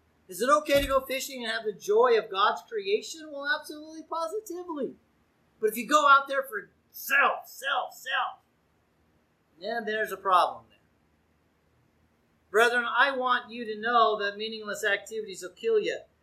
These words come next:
Debt will kill you too. Going after keeping up with the Joneses. "I gotta have more. I gotta have this. I gotta have that.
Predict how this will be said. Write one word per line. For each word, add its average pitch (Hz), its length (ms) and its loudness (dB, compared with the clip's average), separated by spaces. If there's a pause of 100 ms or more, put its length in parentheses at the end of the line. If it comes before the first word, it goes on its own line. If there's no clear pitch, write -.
(140)
Debt 254 320 6
will 214 140 0
kill 220 380 -2
you 214 160 -12
too. 156 340 -6 (1800)
Going 226 300 0
after 226 640 2 (100)
keeping 220 340 -8
up 214 160 -2
with 208 140 -14
the 190 60 -6
Joneses. - 760 -8 (240)
"I 170 80 -8
gotta 226 240 4
have 220 220 2
more. 214 240 0
I 170 120 -2
gotta 214 200 -2
have 214 180 -2
this. 208 260 -6
I 185 40 -16
gotta 208 280 -4
have 208 140 -6
that. 202 400 2